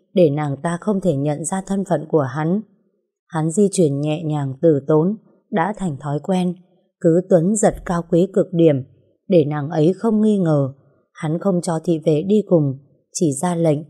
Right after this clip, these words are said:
cho ẩn vệ đi theo, phòng ngừa có thích khách. Khi hoàng đế đến gần khu vực cung thái tử, quả nhiên có một vóc dáng mảnh mai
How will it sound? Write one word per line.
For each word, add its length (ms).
cho 120
ẩn 320
vệ 180
đi 280
theo, 260
phòng 240
ngừa 300
có 260
thích 220
khách. 200
Khi 200
hoàng 240
đế 200
đến 240
gần 260
khu 220
vực 200
cung 240
thái 260
tử, 260
quả 260
nhiên 240
có 120
một 240
vóc 160
dáng 320
mảnh 260
mai 280